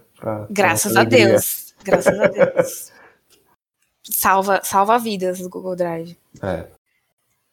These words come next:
Speaker 2: É, enfim, aí me inscrevi e tal, deu certo. Aí a gente tava esperando, né, sair o resultado pra que faculdade que a gente ia, porque lá nos Estados Unidos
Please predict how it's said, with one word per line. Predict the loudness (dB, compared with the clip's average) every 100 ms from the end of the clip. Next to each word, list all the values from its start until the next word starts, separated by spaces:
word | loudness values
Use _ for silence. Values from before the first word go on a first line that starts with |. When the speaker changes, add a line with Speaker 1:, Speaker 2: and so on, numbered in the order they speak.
| _ _ _ _
Speaker 2:
É, | -2 0 0 0 -2 -2
enfim, | 0 2 0 -2 0
aí | 2 4 4 0
me | -2
inscrevi | -4 -2 0 0
e |
tal, | 4 4
deu | 4
certo. | 2 4 4 2 2
Aí | 2
a |
gente | 2 0 4
tava | 4 4
esperando, | 2 0 0 2 2 2 -4
né, | -4 -4
sair | -4 -2 -2 -2 0 0 0
o |
resultado | -4 -4 0 0 2
pra | 2 2
que | 0 -4 -2
faculdade | -2 0 2 2 0
que | -8
a |
gente | -10 -4 -2
ia, | -4
porque | -10 -10 -4
lá | -2
nos | -2 -2
Estados | -4 -4
Unidos | -6 -2 -2 -2 -8 -8